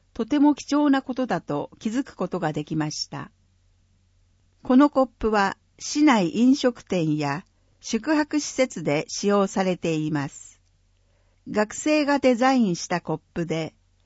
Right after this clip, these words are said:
柏崎の美味しい水を味わってみてください。市民の皆さんに一言。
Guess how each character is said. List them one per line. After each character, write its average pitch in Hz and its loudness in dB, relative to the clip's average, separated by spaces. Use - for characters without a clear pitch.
柏 285 0
崎 226 -2
の 165 -2
美 - 2
味 294 4
し 294 2
い 269 6
水 247 2
を 226 0
味 214 0
わ 233 4
っ 240 -2
て 202 -6
み 175 -2
て 170 -4
く 175 -6
だ 160 -4
さ 151 -8
い。 - -12
市 - -2
民 277 6
の 185 2
皆 190 2
さ 202 -2
ん 160 0
に 160 -2
一 - -6
言。 - -8